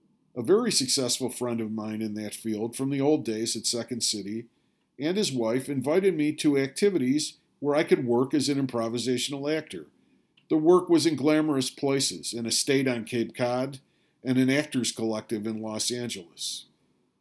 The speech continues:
I had the exact same experience with these people as Frank McCourt had with Malachi and the producer of A Couple of Blaggards. Initial commitment, conflict,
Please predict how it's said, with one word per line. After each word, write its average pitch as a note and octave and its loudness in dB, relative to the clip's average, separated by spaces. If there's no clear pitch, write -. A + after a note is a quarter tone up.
I D3+ 4
had D#3+ 4
the C3+ 6
exact D3+ 0
same G3 0
experience D#3+ -2
with D3+ 0
these C#3+ -4
people B2+ -2
as A2+ -2
Frank C#3 -4
McCourt C3 -2
had B2 -2
with A2 -6
Malachi A#2+ -4
and B2+ -2
the A#2 -6
producer C3 2
of A#2 0
A A2 -4
Couple A#2+ -4
of B2 -4
Blaggards. D3 -4
Initial E3+ 2
commitment, D3 0
conflict, C3+ -4